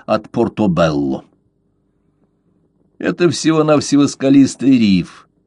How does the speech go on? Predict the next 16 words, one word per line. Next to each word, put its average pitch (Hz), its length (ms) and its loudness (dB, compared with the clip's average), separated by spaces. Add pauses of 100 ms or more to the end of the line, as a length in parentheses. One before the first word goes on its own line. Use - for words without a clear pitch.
(200)
посещаемый 110 720 -2
только 107 220 -4
морскими 101 400 -2
птицами 165 880 -4 (220)
да 220 160 0
черепахами, 95 1040 0 (160)
которые 87 340 -2
откладывают 175 720 -2
свои 143 280 0
яйца 113 640 -2 (280)
в - 60 -14
золотистом 90 720 -4
песке, 92 680 -4 (220)
окаймленной 95 880 0
скалами 92 560 0
лагуны 95 640 -2